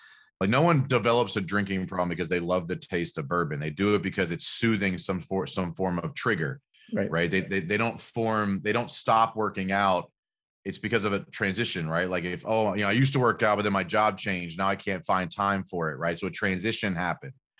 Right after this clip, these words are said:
Speaker 1: And so when you use triggers and transitions in your life to become aware of it, you know, you're able to become more in control because you're more self-aware of what triggers you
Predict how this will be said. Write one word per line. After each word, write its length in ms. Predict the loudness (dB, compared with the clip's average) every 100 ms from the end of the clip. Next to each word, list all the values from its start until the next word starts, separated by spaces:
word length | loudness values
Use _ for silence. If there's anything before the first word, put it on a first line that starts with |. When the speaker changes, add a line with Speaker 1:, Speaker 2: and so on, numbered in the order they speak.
| -20 -20 -20 -12 -6
Speaker 1:
And 120 | -2
so 120 | 0
when 80 | 2
you 80 | 4
use 260 | 4 2
triggers 340 | 0 0 2 2
and 100 | 0
transitions 600 | 0 2 0 0 -4 -2
in 140 | -2
your 120 | -2
life 460 | 0 2 4 2 -4 -12 -6
to 240 | -4 -4 0
become 400 | 0 0 0 0
aware 560 | 0 2 2 4 4
of 140 | 2 0
it, 260 | -2 -2 _ _ _ _ _ _ -2
you 100 | 0
know, 100 | 0
you're 240 | 2 2
able 240 | 2 2
to 80 | 0
become 400 | -2 -4 -2 -2
more 280 | 0 0 -2
in 80 | -4
control 680 | -8 -10 -2 2 4 4 2
because 360 | 0 -2 -2
you're 60 | 0
more 340 | 0 2 0 -6
self-aware 1080 | -12 -2 2 2 2 -2 2 2 4 4 4
of 240 | 2 -2 -4 -2
what 240 | 0 0
triggers 540 | 0 -2 0 -2 -2
you 340 | -4 -4 -4